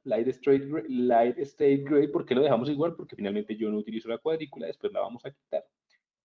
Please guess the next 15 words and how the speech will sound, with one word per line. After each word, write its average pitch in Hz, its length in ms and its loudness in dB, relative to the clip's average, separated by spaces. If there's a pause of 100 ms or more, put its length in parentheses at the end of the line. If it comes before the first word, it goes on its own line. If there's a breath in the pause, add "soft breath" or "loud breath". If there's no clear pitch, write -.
(120)
En 123 200 2
barra 143 300 8
arriba 185 480 2
vamos 127 280 0
a 143 140 -2
poner 113 220 0
un 113 120 -4
color 131 500 2
verde, 139 500 0
hay 110 140 -4
gente 113 240 -8
que - 100 -10
lo 113 80 2
utiliza 101 340 -4
también, 101 420 -4